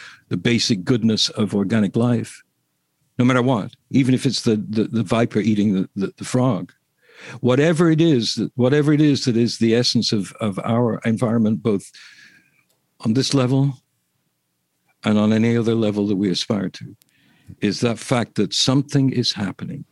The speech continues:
and it's a shock to us because we're obli-, we've ob-, tried to obliterate our deepest need, which is to find out who we are and why we're here, instead of which America is the pinnacle of comfort. He says somewhere in this book, Raghu,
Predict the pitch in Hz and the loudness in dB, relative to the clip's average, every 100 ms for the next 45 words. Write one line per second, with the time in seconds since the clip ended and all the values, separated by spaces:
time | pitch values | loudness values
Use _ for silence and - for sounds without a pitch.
0 | _ - 98 - - - - 117 - - | _ -2 -2 -2 -4 -4 -2 -4 -4 -4
1 | 92 - - - _ _ - 98 104 - | -4 -6 -10 -10 _ _ -8 -4 -4 -2
2 | 104 107 95 123 139 147 127 127 - - | -2 -2 -2 0 2 0 0 -2 -2 -2
3 | 160 165 160 117 123 131 - 113 95 98 | -2 0 0 0 0 0 0 -2 -2 -4
4 | - _ - - _ - 110 107 95 135 | -12 _ -20 -20 _ -4 -2 0 0 0
5 | - 131 135 117 92 98 113 - - 113 | -2 -2 0 0 -2 -4 -6 -6 -6 -6
6 | - 110 107 104 95 - 120 117 104 98 | -2 -2 0 -2 -4 -4 -2 0 0 -2
7 | 95 101 104 107 110 160 135 - - - | -2 0 0 -2 -2 -2 -2 -6 -16 -6
8 | 113 - 143 131 117 120 117 120 147 135 | -4 0 0 0 0 0 2 2 0 -2
9 | 95 107 95 113 110 - - 226 220 - | -4 -4 -2 -2 -2 -6 0 2 2 0
10 | 117 110 - 123 - - - - 123 - | -2 -2 0 -2 -2 -8 -6 -2 0 2
11 | 220 220 - 180 147 131 120 131 139 - | 2 2 2 4 4 4 2 0 -2 0
12 | 101 98 98 | 0 0 -2